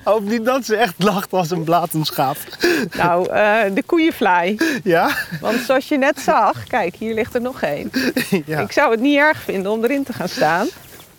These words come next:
Speaker 1: Oh, het is keihard.
Speaker 2: Want je kan het zelfs gewoon... Weet je?
Speaker 1: Oh, ja.
Speaker 2: En dit is ook het leuke.
Speaker 1: Ja.
Speaker 2: Kijk, je ziet
Speaker 1: Ruikt ook
Speaker 2: meteen
Speaker 1: helemaal
Speaker 2: ook.
Speaker 1: niet. Oh ja.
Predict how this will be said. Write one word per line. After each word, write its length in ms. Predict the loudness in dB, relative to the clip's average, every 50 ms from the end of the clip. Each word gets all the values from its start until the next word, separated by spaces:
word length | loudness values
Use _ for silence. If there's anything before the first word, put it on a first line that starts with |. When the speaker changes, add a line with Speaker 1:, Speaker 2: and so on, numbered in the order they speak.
| -20 -20 -20 -20 -20 -20 -20 -20 -12 -2
Speaker 1:
Oh, 140 | 0 2 2
het 100 | 2 -2
is 120 | -6 -6 -2
keihard. 460 | 0 0 2 2 2 2 2 0 -2
Speaker 2:
Want 160 | -4 -4 -4
je 60 | -4 0
kan 180 | 0 0 2
het 120 | 0 -2 0
zelfs 260 | 0 0 0 0 -2
gewoon... 480 | -4 -2 0 0 0 0 -2 -4 -6 -10 -14 -20 -20 -20 _ -20 -20 -20 -20 -20 -20 -20 -20 -20 -20 -20 -20 -20 -10
Weet 200 | -6 -6 -6 -2
je? 80 | -2 -2
Speaker 1:
Oh, 60 | 0
ja. 260 | 0 -2 -6 -8 -12 -16 _ _ _ _ -20 -20 -20 -20 -20 -20 -20 -4
Speaker 2:
En 180 | -2 -2 0
dit 180 | 0 0 -2 -2
is 100 | -2 0
ook 160 | 2 2 2 0
het 100 | 0 0
leuke. 360 | 2 2 4 4 2 2 2
Speaker 1:
Ja. 220 | 4 4 2 2 -2 -6 -14 -20 -20 -20 -2
Speaker 2:
Kijk, 240 | 0 2 2 2 0 -2
je 80 | -4 -2
ziet 100 | 0 0
Speaker 1:
Ruikt 140 | 0 2
ook 60 | 2 2
Speaker 2:
meteen 160 | 4 4 2
Speaker 1:
helemaal 260 | 2 4 4 4 2
Speaker 2:
ook. 60 | 2 -2 -6 -16 -20 _ _ _ _ _ _ _ _ -20 _ -20 -20 -20 -20 -20 -20 -20 _ -20 -16 -10
Speaker 1:
niet. 100 | -8 -6
Oh 60 | -6
ja. 200 | -6 -6 -8